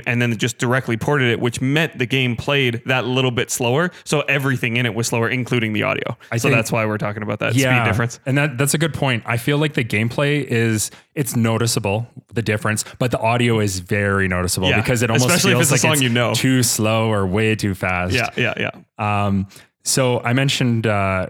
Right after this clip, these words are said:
Speaker 2: earlier this game kind of released in the shadow of the Street Fighter two craze,
Speaker 1: Yeah.
Speaker 2: um, and how awesome of a time that was for me. Well, uh, one of my earliest memories, the first time I had ever found out what Clay Fighter was, was one, uh,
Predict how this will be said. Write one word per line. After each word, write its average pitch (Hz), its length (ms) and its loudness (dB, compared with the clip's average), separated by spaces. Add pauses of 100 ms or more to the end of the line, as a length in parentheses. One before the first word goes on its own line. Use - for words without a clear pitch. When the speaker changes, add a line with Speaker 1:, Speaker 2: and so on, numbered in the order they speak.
(120)
Speaker 2:
earlier 98 640 0
this 95 220 -2
game 98 260 0
kind 98 240 -2
of 90 200 -4
released 92 460 -2
in 95 100 0
the 90 100 0
shadow 92 400 -2
of 90 120 -4
the 90 280 -2
Street 98 320 -6
Fighter 95 260 -2
two 98 240 -4
craze, 90 580 -4
Speaker 1:
Yeah. 95 260 0
Speaker 2:
um, 90 100 -2 (760)
and 113 220 0
how 104 480 0
awesome 113 320 0
of 101 100 0
a 101 60 -2
time 107 240 -2
that 98 100 -2
was 98 220 0
for 107 100 -4
me. 98 160 0
Well, 95 420 -2 (380)
uh, 95 320 -2
one 101 160 -2
of 113 60 0
my 107 140 0
earliest 110 420 0
memories, 101 380 0
the 101 100 -2
first 117 200 -2
time 127 160 0
I 113 60 0
had 104 100 0
ever 101 200 0
found 95 640 -4 (240)
out 101 140 -2
what 95 160 -6
Clay 113 160 -2
Fighter 98 240 0
was, 104 480 0 (580)
was 113 260 0
one, 123 160 0
uh, 110 360 -2